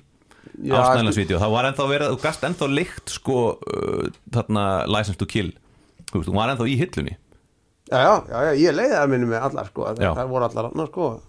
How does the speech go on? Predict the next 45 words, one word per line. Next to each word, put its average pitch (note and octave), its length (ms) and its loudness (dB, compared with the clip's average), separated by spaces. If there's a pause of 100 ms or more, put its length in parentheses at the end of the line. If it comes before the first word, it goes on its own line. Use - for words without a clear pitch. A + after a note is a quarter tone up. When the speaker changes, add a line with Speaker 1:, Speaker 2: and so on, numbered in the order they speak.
(180)
Speaker 1:
en, B2 160 -4
en, B2 260 -2
en, B2 260 -4
en B2 200 -2 (760)
ég, - 120 -10
Timothy D#3+ 400 2
var D#3+ 160 0
eitthvað B2 160 -4
svakalega C#3+ 360 0
svona G#2+ 120 0
serious D#3 480 2 (180)
actor, - 380 0
Speaker 2:
Og D2 100 -4
Speaker 1:
hann A#2+ 80 0
var D3 140 2
Speaker 2:
rosa G#2 160 2
Speaker 1:
bara G#2+ 160 2
svona G#2+ 160 0
Shakespearean E3+ 640 4
og B2+ 80 4
mjög D3+ 440 6
intense. - 840 -2
Speaker 2:
Rosa - 240 0
Speaker 1:
Svona A#2+ 120 4
meira D#3+ 220 4
Speaker 2:
intense. C#3 100 2
Speaker 1:
þess C#3+ 60 -2
að C#3 80 2
það C3+ 100 0
væri D3+ 220 4 (800)
þannig D#3 320 2
dæmi D3+ 220 4
í C3+ 40 -6
gangi, D#3+ 320 2
hún C#3+ 140 6
var B2 180 2
boðið F3 460 2
hlutverki G3 320 0
þegar A#2 80 2
hún A2+ 80 4
var A2+ 100 -14
tuttugu A3+ 380 -2
og G#2+ 80 -2
eitthvað - 180 0
ára - 160 -8